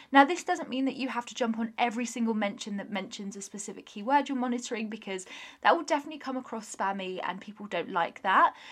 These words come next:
But if there is a relevant conversation going on, say, for example, if someone is looking, when we can, go and eat at a particular restaurant in a particular area, it'd be great for you to jump on there if you're a restaurant brand to say,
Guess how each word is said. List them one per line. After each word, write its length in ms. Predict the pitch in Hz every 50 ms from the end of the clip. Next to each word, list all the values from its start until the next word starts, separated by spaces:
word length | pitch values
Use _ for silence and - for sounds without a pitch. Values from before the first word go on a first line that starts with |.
| - -
But 100 | - -
if 80 | - 294
there 160 | 349 349 370
is 100 | 370 339
a 80 | 330 285
relevant 380 | 254 254 254 277 269 269 226
conversation 560 | 226 - 226 226 226 226 - 220 214 - 226 220
going 280 | 220 208 202 208 208
on, 360 | 208 202 202 196 214 220 226 - - - - - - -
say, 240 | - - - 269 269
for 100 | 269 262
example, 440 | 202 214 226 240 220 220 220 226 202
if 100 | 208 -
someone 220 | - 226 214 208
is 140 | 208 214 208
looking, 540 | 214 214 208 - 220 196 185 180 202 196 -
when 160 | - 190 196
we 80 | 190 196
can, 540 | - - 302 254 180 175 202 208 214 214 - - _ _ _
go 380 | - 226 214 208 214 214 214 - - - _ _ _ -
and 200 | 214 202 - -
eat 160 | 226 226 185
at 120 | - 185
a 20 | 202
particular 400 | - - - 233 - - 208 196
restaurant 400 | 208 220 214 - - 196 180 190
in 80 | 202
a 20 | 196
particular 460 | - 226 - - 196 - - 202 - -
area, 540 | - 240 240 220 185 180 160 151 165 196 - - - - - - -
it'd 140 | - - 233
be 120 | 226 277 247
great 300 | - 294 302 302 - -
for 140 | - -
you 420 | 262 233 220 208 - - 226 277 285
to 120 | 277 262
jump 260 | 226 233 202 208 208
on 220 | 240 254 262 240 214
there 240 | 180 165 165 160 -
if 100 | 190 -
you're 160 | 202 190 190
a 40 | 185
restaurant 460 | 220 254 277 277 - - 196 - 208
brand 300 | 196 175 165 175 190 -
to 80 | 208
say, 320 | 196 - 208 190 190 208